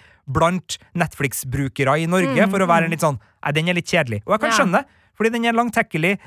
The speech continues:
Speaker 1: den bruker lang tid på å etablere seg, og den krever, altså, den har en rytme og en, og en estetikk som er litt sånn, ja, du må konsentrere deg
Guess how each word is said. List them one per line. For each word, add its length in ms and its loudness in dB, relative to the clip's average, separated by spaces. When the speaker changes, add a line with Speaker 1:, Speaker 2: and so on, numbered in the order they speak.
Speaker 1:
den 100 -4
bruker 280 0
lang 160 0
tid 140 -2
på 100 0
å 60 0
etablere 360 0
seg, 220 2
og 160 2
den 120 -2
krever, 320 2
altså, 120 -2
den 100 0
har 120 2
en 120 0
rytme 340 -2
og 120 2
en, 140 -4
og 120 -2
en 120 0
estetikk 320 -8
som 160 -2
er 100 2
litt 140 -4
sånn, 240 0
ja, 60 -2
du 80 0
må 80 0
konsentrere 480 -2
deg 60 0